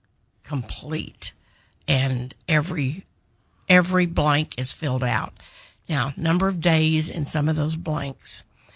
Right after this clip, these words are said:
it'll say, have a parenthesis after it that says,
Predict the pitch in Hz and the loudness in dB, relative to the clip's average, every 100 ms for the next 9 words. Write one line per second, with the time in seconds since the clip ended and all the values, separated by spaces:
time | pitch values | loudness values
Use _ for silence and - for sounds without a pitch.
0 | - _ _ 180 175 190 - - 220 - | -20 _ _ 4 4 2 0 2 2 2
1 | 220 202 - - 196 196 156 - 131 143 | 0 -2 -8 -4 -2 -2 -2 -2 -2 0
2 | 151 156 - 123 - - - - 160 113 | 0 -2 -4 -8 -6 -6 -2 2 2 2
3 | 110 | 0